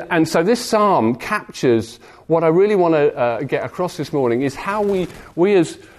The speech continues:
people need to hold those two truths in tension in our lives. And I wanna particularly today look at the greatness and the gloriousness of God, um, so that we can get a picture of that and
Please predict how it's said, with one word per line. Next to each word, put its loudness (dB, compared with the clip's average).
people 0
need 2
to -6
hold 0
those -2
two -6
truths -2
in 2
tension -4
in -2
our 0
lives. -6
And -2
I 2
wanna 2
particularly -2
today -2
look 0
at -6
the -4
greatness -2
and -6
the -4
gloriousness -4
of -10
God, -6
um, 0
so -2
that 2
we 2
can -2
get 0
a -2
picture -2
of 0
that -4
and -2